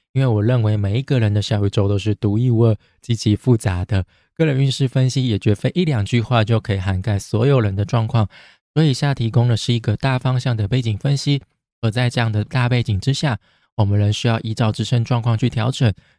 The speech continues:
才能够为自己创造出等身大的运势哦。好，那上礼拜过了，那这一天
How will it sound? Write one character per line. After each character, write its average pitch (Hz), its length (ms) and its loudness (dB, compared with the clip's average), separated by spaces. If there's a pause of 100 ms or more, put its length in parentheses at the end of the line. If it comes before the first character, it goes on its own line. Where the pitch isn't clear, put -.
(120)
才 101 100 0
能 101 160 2
够 110 160 2
为 110 140 2
自 - 60 -12
己 101 100 -2
创 107 180 -4
造 107 100 0
出 110 240 -2 (300)
等 101 180 0
身 156 300 0
大 147 300 -4
的 104 320 -2
运 123 180 0
势 131 400 -2 (140)
哦。 170 120 0 (760)
好， 104 100 -8
那 104 300 -2
上 165 240 0
礼 110 100 -2
拜 120 220 -2
过 131 200 0
了， 104 140 0
那 107 400 0 (340)
这 139 140 0
一 135 60 0
天 123 500 0